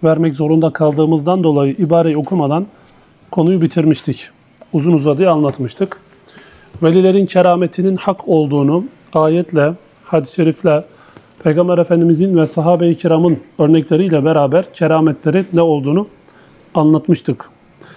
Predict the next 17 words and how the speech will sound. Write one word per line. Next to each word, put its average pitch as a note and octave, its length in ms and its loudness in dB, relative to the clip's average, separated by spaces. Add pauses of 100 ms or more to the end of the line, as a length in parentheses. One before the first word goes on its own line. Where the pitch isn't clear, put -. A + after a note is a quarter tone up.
(180)
Mutlak G#3+ 340 -2
keramet F#3 580 0 (480)
diye E3 200 2
bir E3 80 2
şey E3+ 200 0
yoktur E3+ 420 0
diyen E3 180 4
kimse D#3+ 420 0 (680)
dinden E3 340 2
çıkar, F3 440 -2 (180)
kafir D#3+ 300 0
olur D3 300 0
demiştik. C#3+ 500 -4 (300)
Çünkü E3+ 340 -4
Süleyman F#3 300 2
Aleyhisselam'ın E3 580 0 (1300)
vezirlerinden F3+ 760 2